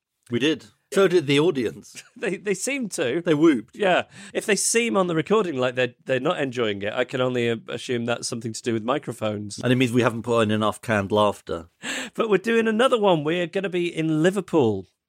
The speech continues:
Speaker 2: on Monday, the nineteenth of February. So,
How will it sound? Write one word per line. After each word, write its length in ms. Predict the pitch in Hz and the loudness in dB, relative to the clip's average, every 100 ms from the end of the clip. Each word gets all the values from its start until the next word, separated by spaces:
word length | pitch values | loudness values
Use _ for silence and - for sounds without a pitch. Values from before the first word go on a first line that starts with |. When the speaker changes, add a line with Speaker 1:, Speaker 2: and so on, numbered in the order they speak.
| _ _ _ _ _ | _ _ _ _ _
Speaker 2:
on 260 | 123 117 120 | -4 -2 2
Monday, 440 | 147 156 143 131 | 2 2 2 0
the 140 | - | -2
nineteenth 640 | 123 127 127 123 127 113 - | 0 2 2 0 -2 -4 -8
of 80 | - | -2
February. 380 | 170 180 110 | 0 0 -4
So, 320 | 95 - 110 | -6 -2 0